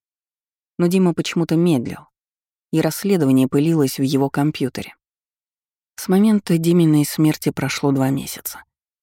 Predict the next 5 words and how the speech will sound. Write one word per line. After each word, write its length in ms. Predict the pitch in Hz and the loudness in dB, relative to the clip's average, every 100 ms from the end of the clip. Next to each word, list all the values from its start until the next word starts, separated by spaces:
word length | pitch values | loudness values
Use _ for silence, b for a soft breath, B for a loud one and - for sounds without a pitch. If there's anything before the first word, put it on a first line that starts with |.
| _ _ _ | _ _ _
Два 260 | 151 147 156 | -2 2 4
месяца 540 | 175 180 156 - 147 | 2 2 0 -2 -6
боли, 380 | 143 147 160 165 | -2 0 0 0
вопросов 560 | 135 127 139 - 135 - | -2 -2 -4 -4 -6 -2
родственников, 760 | 143 - - 131 131 - - | -2 -2 -6 -4 -4 -10 -20